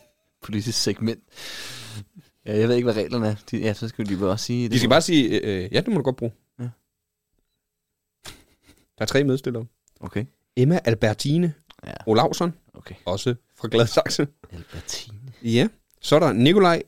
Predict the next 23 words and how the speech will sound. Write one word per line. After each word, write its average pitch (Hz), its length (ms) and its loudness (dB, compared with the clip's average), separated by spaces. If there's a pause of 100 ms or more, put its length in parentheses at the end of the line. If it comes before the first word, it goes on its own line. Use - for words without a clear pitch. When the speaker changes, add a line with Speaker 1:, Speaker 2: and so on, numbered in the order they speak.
Speaker 2:
Janke 147 680 4
Strand - 360 0 (360)
fra 110 240 -6 (180)
Rudersdal. 185 680 4 (800)
Speaker 1:
Mm. 98 280 -4 (1900)
Speaker 2:
Og 117 100 -2
så 135 80 6
er 131 60 8
der 139 100 4 (280)
Mikael 143 560 6 (1300)
Kømmertoglu. 131 640 4 (640)
Speaker 1:
Okay. 107 200 -14 (1400)
Speaker 2:
Mikael. 101 460 -8 (300)
Speaker 1:
Mikael. 98 360 -12 (720)
Jeg 117 100 -4
kendte 139 220 -2
en, - 60 -12
der - 60 -8
hed 110 100 -6
Mikael, 110 400 -6
der 110 120 -10 (100)
spillede 104 220 -12
fodbold. 117 280 -10